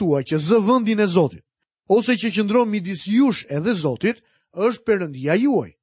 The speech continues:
Ne pam fjalën Perëndi në Psalmin tetëdhjetë e dy dhe vargu i gjashtë, dhe atje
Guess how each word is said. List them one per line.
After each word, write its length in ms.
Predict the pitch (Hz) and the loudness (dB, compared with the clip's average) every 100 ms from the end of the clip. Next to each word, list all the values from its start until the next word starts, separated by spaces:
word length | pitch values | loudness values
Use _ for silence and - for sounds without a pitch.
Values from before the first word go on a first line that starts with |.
| _ _ _ _ | _ _ _ _
Ne 200 | 120 156 | -8 -6
pam 240 | 165 202 196 | 0 0 2
fjalën 340 | 214 214 214 | 2 2 0
Perëndi 380 | 202 185 190 214 | 0 0 -2 -2
në 100 | 202 | -4
Psalmin 400 | - 220 208 202 | -2 0 0 -4
tetëdhjetë 600 | - 233 226 208 220 247 | -2 -2 0 0 0 0
e 20 | 185 | 0
dy 140 | 180 165 | 0 0
dhe 100 | 147 | 0
vargu 400 | 175 175 160 196 | 2 2 -2 -4
i 80 | |
gjashtë, 400 | 175 160 190 - _ _ _ | 0 2 2 -2 _ _ _
dhe 240 | 147 190 233 | -4 -2 0
atje 500 | 180 170 233 190 | 0 -2 -2 -2